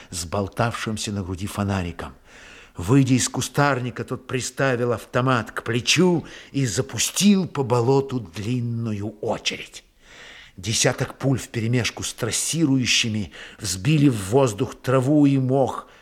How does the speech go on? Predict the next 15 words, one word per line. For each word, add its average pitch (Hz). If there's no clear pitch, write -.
с 85
ближайшей 135
от 143
берега 151
кочки. 160
Потом 131
полетела 120
вверх 120
ольховая 110
листва 92
со -
следующей. -
Очередь 110
неуклонно 123
приближалась 95